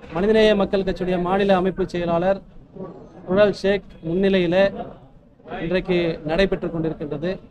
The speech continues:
இந்த பொதுக்குழுவில பல்வேறு தீர்மானங்களை நிறைவேற்றியிருக்கின்றோம். குறிப்பாக உள்ளாட்சி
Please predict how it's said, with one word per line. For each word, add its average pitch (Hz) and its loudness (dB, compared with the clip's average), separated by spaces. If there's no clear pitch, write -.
இந்த 175 2
பொதுக்குழுவில 196 4
பல்வேறு 196 6
தீர்மானங்களை 202 4
நிறைவேற்றியிருக்கின்றோம். 185 2
குறிப்பாக 220 4
உள்ளாட்சி 233 2